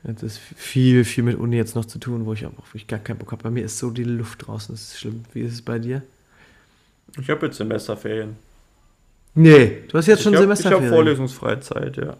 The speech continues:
Speaker 1: Ja, gut, hab ich auch, aber ich muss lernen.
Speaker 2: Ja, ja, also, klar, ein paar Sachen muss ich auch noch machen, aber, ähm, so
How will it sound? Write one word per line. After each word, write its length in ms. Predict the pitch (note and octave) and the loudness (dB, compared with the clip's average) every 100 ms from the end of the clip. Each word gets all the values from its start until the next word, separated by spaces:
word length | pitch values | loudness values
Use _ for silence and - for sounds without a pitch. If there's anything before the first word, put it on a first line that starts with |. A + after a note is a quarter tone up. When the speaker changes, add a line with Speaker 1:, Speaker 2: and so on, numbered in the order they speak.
| _ _ _ _ _ _ | _ _ _ _ _ _
Speaker 1:
Ja, 160 | - B2 | 2 4
gut, 200 | B2 A#2+ | 2 0
hab 120 | B2+ | 0
ich 160 | A#2+ | 2
auch, 360 | C#3 D#3 G#2+ - | 4 4 2 -8
aber 140 | G#2+ | -6
ich 100 | A2 | -6
muss 160 | A2+ G#2+ | -6 -4
lernen. 300 | C3 B2+ G2+ - _ _ _ _ _ _ _ | -2 -2 -4 -10 _ _ _ _ _ _ _
Speaker 2:
Ja, 200 | A#2 A#2+ | 6 8
ja, 140 | A2 - | 8 6
also, 420 | - A#2+ G#2+ G#2 - - _ _ _ _ _ | 4 4 4 0 -4 -18 _ _ _ _ _
klar, 320 | - A#2 G#2+ | 2 4 4
ein 60 | G#2 | 2
paar 160 | A#2 G#2 | -2 2
Sachen 320 | A2+ A#2 A#2 | 2 0 -6
muss 100 | G#2 | -4
ich 80 | G#2+ | 0
auch 120 | B2 | 2
noch 120 | G#2 | 2
machen, 400 | G2+ G#2 A2 G#2 _ _ _ - | 0 -4 -6 -10 _ _ _ -4
aber, 560 | A2+ A2 A2 G#2+ G2+ - | 0 2 2 0 -2 -6
ähm, 360 | G#2+ G#2 G2+ G2+ | -4 -4 -6 -8
so 400 | G#2 G#2 - | -8 -8 -8